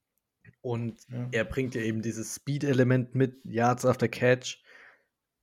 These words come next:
Speaker 1: und wäre einfach eine Weapon, mit der Kellen Moore, glaub ich, richtig gut arbeiten kann.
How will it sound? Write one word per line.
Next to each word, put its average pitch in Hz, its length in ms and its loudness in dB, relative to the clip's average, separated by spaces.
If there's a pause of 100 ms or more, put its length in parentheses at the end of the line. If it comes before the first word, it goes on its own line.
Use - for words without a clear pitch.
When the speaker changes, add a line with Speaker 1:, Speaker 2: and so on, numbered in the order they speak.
(140)
Speaker 1:
und 117 380 0
wäre 113 360 0
einfach 107 300 -2
eine 113 160 0
Weapon, 110 480 0 (200)
mit 113 180 -4
der 107 120 4
Kellen 110 320 2
Moore, 113 200 4
glaub 104 180 2
ich, - 180 -8
richtig 123 380 -4
gut 117 200 -2
arbeiten 107 540 2
kann. 110 340 -4